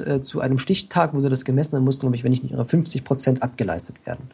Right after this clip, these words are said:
Jetzt, oh, fünfzig Prozent Kommunismus, nein,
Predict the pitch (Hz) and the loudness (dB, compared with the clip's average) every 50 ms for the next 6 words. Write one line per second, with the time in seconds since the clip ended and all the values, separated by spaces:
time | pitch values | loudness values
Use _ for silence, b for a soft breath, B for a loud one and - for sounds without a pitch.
0 | B B B B B B B B B B B B - - - - - - 107 - | B B B B B B B B B B B B -16 -14 -12 -6 -2 0 2 2
1 | - 95 - - 247 262 254 254 - 226 - - - 208 - - 220 226 208 190 | 0 0 2 4 4 4 4 4 2 -2 -2 -2 -4 -2 2 4 4 4 4 4
2 | 175 - - 202 190 185 190 185 185 165 147 135 139 143 135 151 185 247 320 | 2 2 4 6 6 6 6 4 4 2 0 2 2 4 4 4 4 4 2